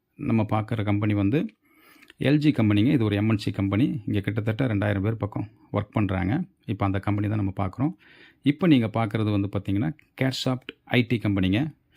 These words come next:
இந்த ஐ டி கம்பெனி இந்த ஏரியாவுல ரொம்ப சிறப்பா பார்க்கப்படுது. கிட்டத்தட்ட ஒரு தௌசண்ட் மெம்பர்ஸ் பக்கம் இதுல ஒர்க் பண்றாங்க.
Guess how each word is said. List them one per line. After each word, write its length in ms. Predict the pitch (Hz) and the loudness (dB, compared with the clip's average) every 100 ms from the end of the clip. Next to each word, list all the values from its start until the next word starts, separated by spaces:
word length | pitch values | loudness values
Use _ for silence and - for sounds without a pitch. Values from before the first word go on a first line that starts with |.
| - _ - | -20 _ 0
இந்த 140 | 120 123 | 2 4
ஐ 120 | 147 | 4
டி 120 | 160 | 2
கம்பெனி 300 | 143 127 135 | 4 4 4
இந்த 140 | 123 | 2
ஏரியாவுல 420 | 113 117 123 123 131 | 0 0 0 0 0
ரொம்ப 200 | 110 107 | 0 -2
சிறப்பா 340 | 117 110 117 | -2 -2 -2
பார்க்கப்படுது. 600 | 110 104 104 101 98 131 156 | 0 -2 -2 -2 -2 -2 -4
கிட்டத்தட்ட 500 | - 107 110 113 135 | -4 -2 -2 -2 -2
ஒரு 160 | 113 104 | -2 -2
தௌசண்ட் 460 | 110 107 110 107 107 _ _ _ _ _ _ 113 | -2 -2 -2 -2 -4 _ _ _ _ _ _ 0
மெம்பர்ஸ் 380 | 113 127 127 | 2 2 0
பக்கம் 220 | - 110 143 | -4 -2 0
இதுல 120 | 110 | 0
ஒர்க் 220 | 101 98 | 0 -2
பண்றாங்க. 420 | - 107 104 92 | -4 -4 -2 -2